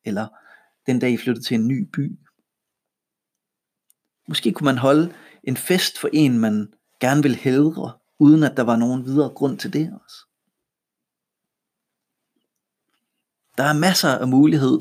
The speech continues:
for at fejre alt det gode og alt det smukke, som er i vores verden og i vores liv. I Jakobs brev kapitel et, så skriver Jakob: "Alle gode og fuldkomne gaver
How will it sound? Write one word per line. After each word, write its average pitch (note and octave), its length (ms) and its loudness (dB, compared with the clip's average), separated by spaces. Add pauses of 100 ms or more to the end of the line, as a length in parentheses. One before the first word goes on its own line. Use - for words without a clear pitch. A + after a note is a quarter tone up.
for A#2+ 280 -2
at B2 60 -10
fejre D#3+ 580 -2 (400)
alt D3+ 300 -4
det - 180 -8
gode D#3+ 460 2 (340)
og G2+ 140 -4
alt C#3+ 160 -6
det C3 120 -4
smukke, C#3+ 520 0
som A2 180 -6
er A2 140 -4 (400)
i A#2+ 80 -6
vores G#2 300 -6
verden A#2+ 500 -2
og A#2+ 100 -2
i G#2+ 60 -4
vores A2+ 260 -10
liv. - 260 -14 (1800)
I C#3 60 -4
Jakobs D#3 400 0
brev B2+ 240 -2
kapitel B2+ 380 -4
et, D#3 180 4
så D3 80 -4
skriver C3+ 320 0
Jakob: A#2+ 500 -2
"Alle D#3+ 280 2
gode C#3+ 480 4 (200)
og - 120 -10
fuldkomne D3+ 720 -2
gaver C3+ 380 -6